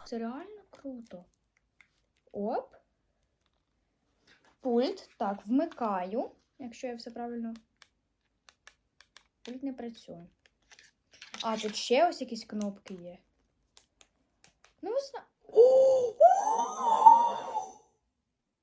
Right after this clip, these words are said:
Чому я так вищала? Воно є! Вау! А навіщо мені тоді пульт? Таку красоту зато ділаю в комнаті, така малютка.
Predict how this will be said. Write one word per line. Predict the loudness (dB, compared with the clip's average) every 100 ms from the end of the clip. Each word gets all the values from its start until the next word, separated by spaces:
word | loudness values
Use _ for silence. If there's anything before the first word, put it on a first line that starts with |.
| _ _ _ _ _ _ _ _ _ _ _ _ _ _ _ _ _ _ _ _ _ _ _ _ _
Чому | -16 -14
я |
так | -12 -8
вищала? | -8 -8 -8 -6 -6
Воно | -4 -4 -2 -4
є! | -6 -8 -10 -10 -8 -6 -4 -2 -4 -10 -14 _ _ _ _ _ _ _ _ _ _ -18
Вау! | -14 -12 -12 -10 -6 -4
А | -4
навіщо | -6 -6 -8
мені | -8
тоді | -8 -8
пульт? | -6 -2 -2 -2 _ _ _ _ _ _ _ _ _ _ _ _ _ _ _ _ _ _ _ _ _ _ -20 -20 _ _ _ _ _ _ -16 -16
Таку | -16 -18
красоту | -14 -10 -10 -12 -14
зато | -12 -10
ділаю | -10 -8 -10 -12
в | -12
комнаті, | -4 -2 -2 -6 -10 -10
така | -14 -14 -14
малютка. | -12 -10 -10 -12 -14 -14